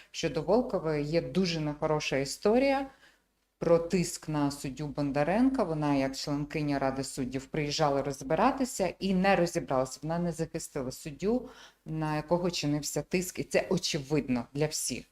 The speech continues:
незалежно від того, коли там буде якесь там розслідування, коли того Бабенка знайдуть і покарають за тиск на суддів. Тож я повторюю питання.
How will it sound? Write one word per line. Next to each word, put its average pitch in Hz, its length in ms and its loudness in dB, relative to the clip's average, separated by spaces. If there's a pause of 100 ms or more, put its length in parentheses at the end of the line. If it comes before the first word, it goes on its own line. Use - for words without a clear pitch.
(180)
незалежно 156 640 2
від 139 140 -4
того, 226 260 6
коли 156 340 2
там 151 220 2
буде 143 240 0
якесь 135 280 -4
там 120 200 -2
розслідування, 170 640 0
коли 143 240 -2
того 131 380 0 (240)
Бабенка 147 560 4
знайдуть 139 720 0
і 143 200 -4
покарають 131 600 0
за 127 80 -12
тиск - 280 -8
на 131 80 -4
суддів. 123 380 -8
Тож 156 320 -2
я 196 100 4
повторюю 165 520 -2
питання. 131 420 -2